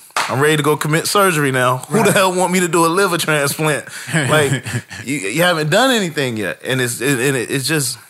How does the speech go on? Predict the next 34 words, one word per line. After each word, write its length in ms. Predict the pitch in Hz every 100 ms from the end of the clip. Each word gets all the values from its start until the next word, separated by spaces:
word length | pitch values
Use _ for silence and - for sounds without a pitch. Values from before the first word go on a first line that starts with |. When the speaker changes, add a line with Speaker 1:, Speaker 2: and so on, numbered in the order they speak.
| _ 131
Speaker 1:
it's 120 | 139
just 160 | 147
complicated. 600 | - 165 147 - 127 98
Now, 180 | 123 120
as 120 | 120
far 160 | - 185
as 80 | 151
the 80 | 139
violence 380 | 170 185 180
in 80 | 175
the 40 | 170
music, 360 | 185 175 170 - - _ _ _ -
I 100 | -
think 400 | 156 185 123 _ _ _ -
in 100 | 123
order 220 | 147 160
to 80 | 123
change 420 | 120 165 175 147
it, 140 | 101 - _ _ _ _ _ _ -
you 140 | 151
have 180 | 151 151
to 80 | 113
first, 360 | 139 151 -
ex-, 240 | 131 - - -
you 120 | 151
know, 180 | 143 98
in 140 | 127
order 220 | 202 220
to 80 | 175
change 380 | 156 180 170 147
the 60 | 127
mindset 440 | 135 135 127 113
of 120 | 110
people, 420 | 131 123 98 73